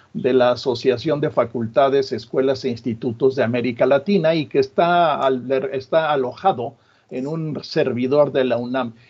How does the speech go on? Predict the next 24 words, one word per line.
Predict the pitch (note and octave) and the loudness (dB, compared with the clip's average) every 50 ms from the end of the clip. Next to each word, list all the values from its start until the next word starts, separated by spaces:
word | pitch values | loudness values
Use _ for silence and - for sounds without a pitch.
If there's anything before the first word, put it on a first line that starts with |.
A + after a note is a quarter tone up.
| _ _ - | _ _ 2
Y | F3 F#3 | 2 2
el | F#3+ F3+ | 4 2
tercero | - G3 F3+ F3+ F3 - B3+ C4 C#4+ C4+ A3+ G3+ - | 0 -2 -2 -2 -4 -6 -4 -4 -2 0 -2 -2 -2
es | - E3+ E3+ F3+ F3 - | 0 0 0 0 0 -2
que | - - D#3 | -4 -4 -4
diseñemos | B2+ D3+ B2+ - - C#3+ C3+ D#3 F#3+ G3+ F#3 D#3+ E3 E3+ - - - | -4 -6 -10 -8 -8 -6 -4 0 0 2 2 0 -2 -4 -6 -6 -6
y | D3+ C3 | -6 -4
pongamos | A#2 - C#3+ B2 B2 B2+ B2 D#3 E3+ G#3 G#3+ A3 A3+ G#3 - - - | -2 0 0 2 2 2 2 2 4 4 2 2 0 -2 -4 -6 -10
en | C3+ C3 B2+ A#2 | -10 -10 -8 -6
marcha | A2+ E3+ F3 F3 - - - C#3 B2 C3 - _ _ _ _ _ _ - | -4 -2 -2 -2 -2 -4 -8 -8 -8 -8 -10 _ _ _ _ _ _ -4
intervenciones | E3 E3+ D#3+ A#2+ - E3 D#3 C#3 D3+ D3+ D3 B2 - F#3+ G3 G#3+ G#3+ G#3+ G3 C3+ | -4 -4 -2 0 2 2 2 2 0 -2 -4 -4 -2 2 2 4 4 4 2 2
de | D3 E3+ - - | 0 -2 -4 -4
consejo | - C3 B2+ B2+ - - F#3+ F#3+ - G3 F3 | -6 -6 -6 -4 0 2 0 2 2 0 -2
psicológico | - - D3+ - - C3 C3+ D3 D#3 D#3 - - D3+ C#3+ - - E3 E3 F3 - - | -2 -4 -8 -6 -4 -4 0 0 0 0 0 -2 -4 -4 -2 0 2 2 2 0 0
y | D#3 C3+ | -2 -4
quizá | - - D#3+ C#3+ B2 - - G#3 A3+ B3+ | -4 -6 -6 -6 -6 -2 0 0 2 2
en | C4 A#3+ A3+ | 2 4 2
algunos | G#3 C3+ A#2+ C#3+ E3 E3+ E3+ D#3 - - | 2 2 0 -4 -6 -4 -4 -6 -6 -4
casos | - D3+ C#3 C#3+ C3+ - F3 E3+ - - | 0 2 2 2 2 0 -2 -4 -4 -4
intervenciones | C#3 A#2+ A2+ B2+ C3+ G2 B2 B2 B2 B2+ - D3+ D#3 D#3+ E3+ E3+ D#3 | -8 -6 -4 -4 -4 -4 -4 -6 -8 -8 -6 -4 -4 -2 -2 -2 -2
de | A#2+ B2 | -2 -2
psicoterapia | B2+ - C#3 A2 - B2+ G#2 - A#2+ G#2+ B2 C#3 C#3+ - E3 D3+ C#3+ | -4 -4 -4 -4 -2 -4 -4 -2 -2 2 2 2 2 2 2 2 2
a | C#3 | 2
distancia | C3+ C#3+ C3+ - - D#3+ C#3+ C3+ B2 - C3+ B2+ - | 0 -2 -6 -4 -2 -2 -2 -2 -4 -2 -2 -2 -2